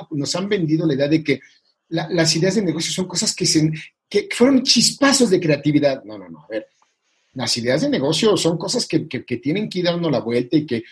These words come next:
pruebas una y pruebas otra y entonces, pero arrastras el lápiz, o sea, arrastras el lápiz, sales y compruebas, sales y compruebas, sales y compruebas, a-,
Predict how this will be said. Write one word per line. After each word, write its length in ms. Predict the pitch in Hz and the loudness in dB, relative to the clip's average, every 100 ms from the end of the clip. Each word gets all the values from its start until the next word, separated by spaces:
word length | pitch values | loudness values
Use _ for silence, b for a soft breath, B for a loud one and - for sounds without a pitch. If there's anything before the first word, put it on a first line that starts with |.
| B B | B B
pruebas 340 | - 156 160 151 | 2 4 4 2
una 160 | 151 156 | 2 2
y 40 | |
pruebas 320 | 151 139 127 139 | 0 -2 -2 -2
otra 200 | 139 147 | 0 0
y 80 | 127 | 0
entonces, 540 | 123 156 165 - - | -2 -2 -2 -2 -4
pero 180 | - 156 | 2 4
arrastras 500 | 180 254 254 311 - | 4 2 2 2 4
el 100 | 160 | 4
lápiz, 460 | 190 285 156 113 - | 2 0 -4 -6 -2
o 20 | |
sea, 320 | - 185 - B B | 0 2 0 B B
arrastras 460 | 147 247 302 233 | 2 2 2 0
el 60 | 160 | 2
lápiz, 300 | 180 - 196 | 2 0 -2
sales 380 | - 190 202 - | 0 2 0 -6
y 40 | 151 | -8
compruebas, 500 | 135 156 170 175 - | -6 0 2 0 -2
sales 280 | 190 185 | -4 -6
y 80 | 160 | -8
compruebas, 440 | 131 123 156 160 165 | -10 -6 -4 -2 -2
sales 260 | 185 190 | -6 -8
y 80 | 160 | -12
compruebas, 400 | 127 156 170 170 | -10 -6 -4 -4
a-, 120 | 147 | -8